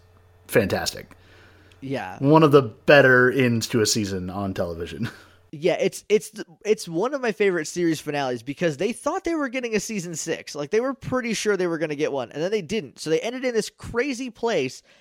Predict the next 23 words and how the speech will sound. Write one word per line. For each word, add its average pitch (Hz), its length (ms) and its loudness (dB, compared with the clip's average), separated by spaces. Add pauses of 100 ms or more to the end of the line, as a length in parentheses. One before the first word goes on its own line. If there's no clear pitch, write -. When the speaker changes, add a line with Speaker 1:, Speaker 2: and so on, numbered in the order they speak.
(560)
Speaker 2:
on 202 240 0
this 208 280 0 (300)
very 214 500 2
Angel 170 500 -2
note, 151 380 -2
'cause 170 160 -2
the 202 100 0
whole 269 160 0
deal 185 320 -2
with 147 140 -2
Angel 135 340 -2
is 123 340 -4 (380)
the 135 160 0
work 170 320 -2
is 165 160 -2
never 156 320 2
done. 117 520 -4 (600)
You 131 120 -6
Speaker 1:
Yeah. 87 100 -4
Speaker 2:
cannot 190 520 0
finish 180 440 0
the 143 200 2
work 147 540 0